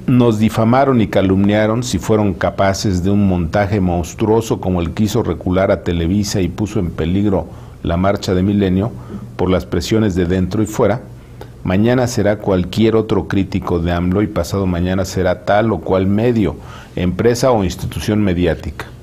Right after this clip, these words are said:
Pero tampoco nadie puede olvidar que los carniceros de hoy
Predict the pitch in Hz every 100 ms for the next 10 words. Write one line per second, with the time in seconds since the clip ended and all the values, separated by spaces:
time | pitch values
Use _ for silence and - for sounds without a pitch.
0 | - - - - - 139 151 151 180 165
1 | 147 143 - - - - - - - -
2 | 110 123 123 - 110 104 90 85 90 95
3 | 90 95 78 - 90 78 82 - 104 98
4 | 78 85 82 117